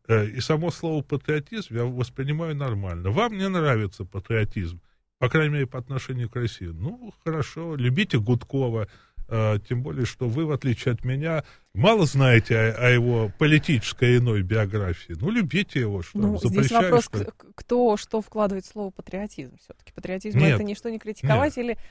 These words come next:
Speaker 2: например,
Speaker 1: Нет,
Speaker 2: патриотизм
Speaker 1: Жень,
Speaker 2: не
Speaker 1: Жень, Жень,
Speaker 2: критиковать?
Speaker 1: ну, вот, итак, когда мне говорят, э, «патриотическая истерия», вот для меня ясно, что вкладывает этот человек в это слово.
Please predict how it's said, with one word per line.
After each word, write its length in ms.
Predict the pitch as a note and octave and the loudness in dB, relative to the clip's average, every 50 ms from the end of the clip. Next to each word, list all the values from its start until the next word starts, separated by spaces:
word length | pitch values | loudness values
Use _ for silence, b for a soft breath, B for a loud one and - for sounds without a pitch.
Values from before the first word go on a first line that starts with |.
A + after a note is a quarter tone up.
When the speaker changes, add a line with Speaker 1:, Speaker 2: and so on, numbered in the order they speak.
| b b | b b
Speaker 2:
например, 320 | b G3+ A3+ A3+ G#3+ G#3+ - | b -6 -4 -2 0 4 8
Speaker 1:
Нет, 120 | D#3+ E3 | 8 8
Speaker 2:
патриотизм 320 | - - G3+ E3 A#2+ - - - | 8 8 6 4 4 4 2 2
Speaker 1:
Жень, 100 | F3 D3 | 2 0
Speaker 2:
не 0 | |
Speaker 1:
Жень, 80 | G#2+ | 0
Жень, 120 | - D#3+ C3 | 0 -2 -4
Speaker 2:
критиковать? 260 | G#2 G2 - G3 C#3+ | -4 -6 -10 -10 -10
Speaker 1:
ну, 140 | C3 C#3 C3 A#2 | -8 -6 -4 -4
вот, 100 | A2 - b b b b b _ _ - | -6 -6 b b b b b _ _ -2
итак, 420 | C#3 C#3 - G#2 F2+ - - - - - _ _ _ _ _ _ - | -2 0 0 -2 -2 -2 -6 -18 -20 -20 _ _ _ _ _ _ 2
когда 340 | C3+ C3 C3+ C3 G3 G#3 F#3 | 2 4 4 6 4 4 4
мне 180 | F3 F3 E3+ D3+ | 4 2 2 2
говорят, 580 | D#3 D#3+ E3 E3+ D#3 C#3+ G#2+ F2+ - - - - - | 2 2 0 2 2 2 0 0 -2 -4 -10 -4 -2
э, 520 | A#2 A2+ A2 G#2+ G#2+ G#2 G#2 G2+ G2 F#2 - - | 0 2 2 2 2 2 0 0 -2 -4 0 0
«патриотическая 800 | C#3+ B2 - D#3+ E3 D#3+ - F#3 F#3 D#3 - - - - D3 C#3 | 0 2 2 2 0 0 -2 -4 -6 -6 -6 -8 -6 -2 -2 0
истерия», 800 | - - - - E3+ F3+ G#3 A#3 A#3+ A3 D#3 G#2 F2 D#2 D#2+ - _ _ _ _ _ - | -2 -2 -4 -4 -2 -2 -2 -2 -2 -4 -4 -4 -4 -6 -10 -16 _ _ _ _ _ 2
вот 160 | C#3 C3+ B2 | 4 4 4
для 120 | C#3+ G#3+ | 4 2
меня 220 | G3+ G#3 G3+ A3 A3+ | 2 2 2 0 0
ясно, 460 | A3+ G#3+ A3 G#3 C#3+ - - A#2 F#2+ | 0 2 2 2 2 0 0 -4 -6
что 240 | - - - F3 D3+ | -6 -2 0 0 0
вкладывает 680 | - - - E3 F3 E3+ D3 C3 C3 B2 A#2 A2 - - | 0 -2 -4 -2 0 2 2 2 2 2 0 0 0 -2
этот 260 | D3+ - - A#2+ - | -2 0 0 -2 -2
человек 500 | - - D3 D3 D#3+ G3 A#3+ A3+ - - | -2 -4 -4 -2 -2 -4 -4 -6 -8 -6
в 60 | E3 | -6
это 180 | D#3+ - - D#3+ | -6 -6 -6 -10
слово. 520 | - - - A2+ F#2+ F2 D#2+ D#2+ D#2 - | -10 -6 -6 -4 -4 -4 -4 -8 -10 -16